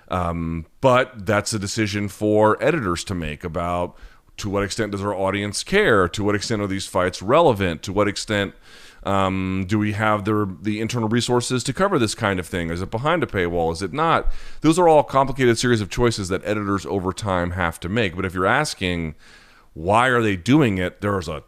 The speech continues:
ton of good reasons, not least of which is they have access to information that is otherwise shielded from them due to various corporate structures here in North America and in other places. And we're talking hundreds of millions of dollars that go out, and again, does not match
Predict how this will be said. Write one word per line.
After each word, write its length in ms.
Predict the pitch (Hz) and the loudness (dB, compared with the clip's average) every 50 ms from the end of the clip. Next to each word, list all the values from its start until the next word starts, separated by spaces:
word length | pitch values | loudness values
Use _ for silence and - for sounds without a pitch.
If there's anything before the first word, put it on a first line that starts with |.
| _ - | _ -14
ton 380 | - - - - 127 127 139 | -12 -10 -6 -2 0 2 2
of 80 | 151 135 | 2 2
good 120 | 143 156 | 0 2
reasons, 540 | 131 120 104 98 95 85 90 92 104 98 - | 2 2 2 2 2 0 -2 -2 -2 -4 -4
not 260 | 85 92 104 120 104 | -2 -2 0 0 0
least 260 | 110 120 135 127 - | 0 0 0 0 0
of 100 | 113 95 | 0 0
which 200 | 90 95 90 - | 0 0 0 0
is 220 | 95 92 95 92 85 | 0 0 0 -2 -2
they 120 | - 85 | -4 -4
have 300 | 80 92 90 87 85 80 - - | -2 0 0 0 0 -2 -4 -2
access 440 | 90 95 107 110 - - 127 120 - | -2 -2 -2 -2 -4 -6 -6 -6 -4
to 120 | - 104 | -6 -6
information 600 | 85 120 131 127 139 127 110 92 85 - 92 95 | -6 -6 -6 -4 -2 -2 0 -2 -2 -4 -4 -2
that 100 | 90 87 | -2 -2
is 140 | 90 82 - | -2 -4 -4
otherwise 600 | - 92 95 98 92 90 87 87 87 87 82 - _ - - - - - | -4 -2 0 0 2 2 2 2 0 0 -4 -8 _ -20 -20 -20 -20 -14
shielded 560 | - - - - - 165 180 180 135 117 101 | -8 -4 -4 -2 2 4 4 4 4 4 2
from 200 | 92 - 104 95 | 0 -2 -4 -2
them 340 | 87 92 90 90 92 90 82 78 | -2 -2 -2 -2 -4 -6 -6 -6
due 120 | - 101 | -6 -4
to 80 | 90 90 | -4 -2
various 340 | 78 95 101 113 113 107 | -2 0 2 2 0 -2
corporate 380 | - - - 127 123 117 120 104 | -6 -6 -4 -2 -2 -2 -4 -6
structures 460 | - - 113 101 95 - - 101 - | -4 -2 -2 -2 -2 -4 -6 -6 -2
here 120 | - 104 95 | 0 0 2
in 60 | 92 | 2
North 180 | 95 92 90 | 0 0 0
America 480 | 98 92 92 90 90 92 - 101 92 87 - - - - - - - - - | 0 0 0 0 0 0 0 -2 -2 -2 -2 -8 -18 -20 -20 -20 -16 -6 -2
and 180 | 107 107 104 | -2 0 0
in 140 | 107 101 101 - | 0 -2 -4 -4
other 300 | 92 92 90 92 90 85 | -2 -2 -2 -2 -4 -4
places. 500 | - - 95 85 82 - - 69 64 73 | -4 -4 -4 -4 -4 -4 -8 -10 -10 -8
And 180 | 80 82 82 | -8 -8 -8
we're 60 | 85 | -4
talking 300 | 92 120 120 117 - 104 | 0 0 0 0 0 -2
hundreds 560 | 82 - - - 113 123 143 147 156 147 131 135 | -8 -8 -6 -4 -2 -2 0 0 0 0 -2 -4
of 100 | 131 120 | -4 -2
millions 400 | 123 127 127 127 127 123 117 117 | 0 0 2 2 0 0 -2 -4
of 100 | 110 95 | -2 0
dollars 420 | 104 95 92 92 92 90 87 82 | 2 4 4 4 2 0 -2 -4
that 200 | 85 85 80 80 | -4 -6 -6 -4
go 240 | 80 90 90 85 80 | -4 -4 -2 -2 -2
out, 260 | 76 76 76 73 - - - - - - - - - | -2 -4 -4 -6 -8 -12 -20 -20 -20 -20 -20 -14 -10
and 100 | - 92 | -8 -6
again, 440 | 95 85 98 104 95 82 76 65 - - - 85 - | -4 -2 0 0 0 0 -4 -6 -10 -14 -16 -4 2
does 340 | - 117 107 117 120 113 117 | 4 6 6 6 4 4 2
not 340 | 113 113 107 110 107 95 | 2 4 4 4 2 2
match 420 | 85 95 92 87 85 85 - - | -2 -4 -4 -4 -4 -4 -6 -8